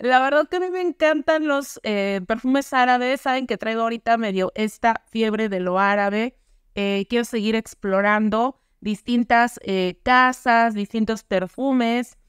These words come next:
Y, pues, bueno, el día de hoy contenta porque estoy de regreso por acá. Eh, sé que estuve un tiempo ausente.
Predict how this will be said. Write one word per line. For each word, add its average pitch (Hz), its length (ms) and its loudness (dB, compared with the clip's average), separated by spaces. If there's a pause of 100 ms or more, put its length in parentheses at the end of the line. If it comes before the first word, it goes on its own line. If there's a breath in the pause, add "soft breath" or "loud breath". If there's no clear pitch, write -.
(360)
Y, 196 480 -4
pues, 202 140 2
bueno, 175 240 -4 (400)
el 240 180 -2
día 277 180 4
de 294 140 2
hoy 269 340 -2 (340)
contenta 302 500 4 (120)
porque 208 680 -4
estoy 262 340 -2
de 285 120 2
regreso 233 400 -4
por 208 160 -2
acá. 202 540 0
Eh, 190 360 -2
sé 233 140 -4
que 247 60 -4
estuve 240 260 -4
un 240 80 0
tiempo 226 400 -4
ausente. 202 640 -4